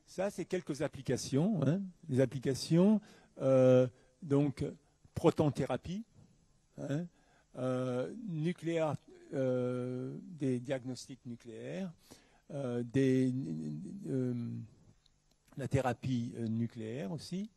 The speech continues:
hein, en utilisant des isotopes, des isotopes, euh,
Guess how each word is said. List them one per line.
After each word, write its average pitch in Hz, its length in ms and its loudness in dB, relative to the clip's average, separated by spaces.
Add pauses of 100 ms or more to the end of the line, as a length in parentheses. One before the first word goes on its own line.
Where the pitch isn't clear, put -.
hein, 131 160 -6 (220)
en 113 160 -8
utilisant 117 380 -4
des 110 200 -4
isotopes, 123 560 -18 (560)
des 113 160 -8
isotopes, 123 600 2
euh, 110 460 -6